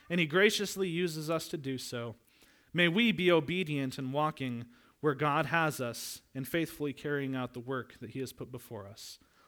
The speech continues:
Let's go to the Lord in prayer. Our Father, we are thankful for this time that we've had together, for these great truths that we find in your word, these reminders of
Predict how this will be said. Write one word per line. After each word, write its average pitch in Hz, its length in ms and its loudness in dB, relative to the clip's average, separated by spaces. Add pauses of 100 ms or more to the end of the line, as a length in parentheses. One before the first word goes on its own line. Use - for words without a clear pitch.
Let's 156 160 0
go 160 140 2
to 139 60 -2
the 127 100 -4
Lord 117 260 -4
in 110 60 -10
prayer. 101 340 -16 (1120)
Our 156 100 6
Father, 185 300 6
we 160 160 6
are 170 140 10
thankful 165 420 -2
for 151 140 -4
this 143 160 -4
time 151 260 -2
that 143 80 -2
we've 135 160 -2
had 156 180 0
together, 147 400 2
for 139 220 -2
these 139 520 -2 (440)
great 202 300 6
truths 190 360 6
that 175 80 0
we 165 120 2
find 170 420 2
in 165 140 2
your 165 180 2
word, 139 540 2 (120)
these 139 380 -2
reminders 156 600 2
of 135 260 0